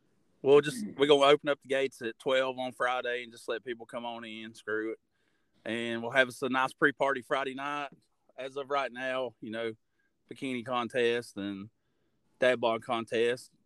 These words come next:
We're definitely working on some other goodies for that evening, and, uh, we'll be Saturday from eight to six. We're gonna stretch it an hour 'cause we didn't have enough time last time, and everybody's getting mad.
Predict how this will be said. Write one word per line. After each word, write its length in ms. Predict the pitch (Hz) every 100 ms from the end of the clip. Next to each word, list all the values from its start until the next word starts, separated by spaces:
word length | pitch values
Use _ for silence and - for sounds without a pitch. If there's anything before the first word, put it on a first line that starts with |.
| _ -
We're 300 | 123 120 117 -
definitely 340 | - 127 131 123
working 300 | 123 123 123
on 120 | 120
some 200 | - 127
other 180 | 123 113
goodies 320 | 113 113 110
for 140 | - 110
that 180 | 110
evening, 380 | 110 113 117 117 - _ _ _
and, 320 | 104 107 107
uh, 380 | 104 104 104 101 107 _ _ _ _ _ - _ _ _ _ _ _ - _ _ - - - _
we'll 80 | 131
be 140 | 143
Saturday 760 | 139 - 143 143 143 147 151 156
from 400 | - 131 123 120 - - - - _ -
eight 200 | 135 165 -
to 300 | 175 151 147
six. 580 | 143 - 180 160 - -
We're 120 | 139
gonna 200 | 143 147
stretch 380 | 139 - 160 -
it 60 | 117
an 100 | 117
hour 300 | 117 113 113
'cause 260 | 135 120
we 60 | 123
didn't 180 | 139 131
have 120 | 131
enough 160 | 131
time 280 | - 143 123
last 220 | 117 117
time, 180 | - 117
and 80 | 113
everybody's 360 | 117 120 120 120
getting 220 | 120 123
mad. 260 | 113 110